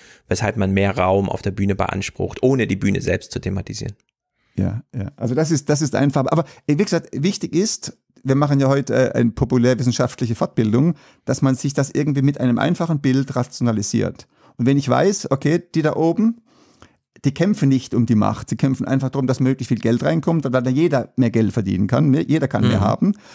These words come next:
Speaker 2: ähm, dann weiß ich, okay, die, das ist, was die da toben, ist einfach nur ganz einfaches Spiel, links, rechts, Mitte, und ich muss mich einfach hinsetzen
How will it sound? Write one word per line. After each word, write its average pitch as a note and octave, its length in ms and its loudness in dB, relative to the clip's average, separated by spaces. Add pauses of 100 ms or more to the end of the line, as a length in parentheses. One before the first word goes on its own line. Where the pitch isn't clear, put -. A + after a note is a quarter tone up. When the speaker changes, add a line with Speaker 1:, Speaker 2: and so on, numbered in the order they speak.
(280)
Speaker 2:
ähm, C#3 320 0
dann C#3+ 160 0
weiß F3 240 2
ich, D#3+ 120 0
okay, D#3 280 2 (320)
die, D3 160 0
das C#3+ 260 -2
ist, E3 180 -6
was C#3+ 140 0
die C#3+ 120 -4
da C3 120 0
toben, D#3+ 260 0
ist - 280 -4
einfach C#3 260 0
nur C#3 160 2
ganz C#3+ 240 0
einfaches B2 440 0
Spiel, F3 420 0
links, B2 440 0
rechts, - 440 -4
Mitte, G3+ 400 0 (480)
und D3+ 200 0
ich F3+ 140 -2
muss G3 240 2
mich E3+ 160 0
einfach E3 300 2
hinsetzen F3 760 0